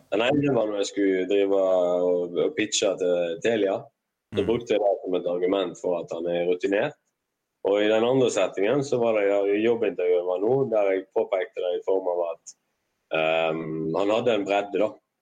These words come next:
Speaker 1: som var, ehm, uvanlig i forhold til sånne selskap som, eh, han hadde.
Speaker 2: Ja, ja.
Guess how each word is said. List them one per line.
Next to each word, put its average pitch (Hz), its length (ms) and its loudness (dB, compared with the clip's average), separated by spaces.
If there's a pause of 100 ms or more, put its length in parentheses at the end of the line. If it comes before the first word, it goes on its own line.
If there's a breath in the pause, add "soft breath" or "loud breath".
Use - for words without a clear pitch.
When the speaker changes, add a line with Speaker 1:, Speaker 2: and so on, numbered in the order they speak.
(200)
Speaker 1:
som 98 200 -4
var, 87 520 -2
ehm, 82 240 -10 (320)
uvanlig 127 460 2
i 92 80 -2
forhold 98 240 0
til 92 100 -12
sånne 92 180 -2
selskap 85 500 -4
som, 76 360 -8
eh, 67 440 -6
han 98 120 0
hadde. 95 320 -2 (420)
Speaker 2:
Ja, 117 120 -6 (160)
ja. 107 140 -6